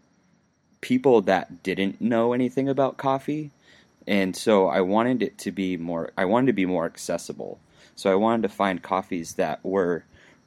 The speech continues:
really, really good and we could roast 'em really well, but they weren't overly intimidating to people. And our, our packaging was very, very simple. We didn't put a lot of effort,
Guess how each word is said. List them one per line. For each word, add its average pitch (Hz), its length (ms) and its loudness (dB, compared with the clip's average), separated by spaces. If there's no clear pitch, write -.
really, 123 320 4
really 98 280 2
good 135 420 -2
and 90 260 -2
we 95 100 -2
could 92 180 -4
roast 87 320 -2
'em 117 100 -2
really 117 200 -2
well, 123 320 0
but 95 320 2
they 95 120 -2
weren't 98 280 0
overly 98 440 2
intimidating 127 800 -2
to 147 60 -2
people. 147 460 -4
And 92 440 -2
our, 82 460 2
our 98 120 2
packaging 101 640 -2
was 92 260 0
very, 92 260 0
very 85 240 -8
simple. 107 560 0
We 107 120 -2
didn't 104 280 2
put 104 160 -2
a - 20 0
lot 92 200 0
of 87 80 -6
effort, 101 420 2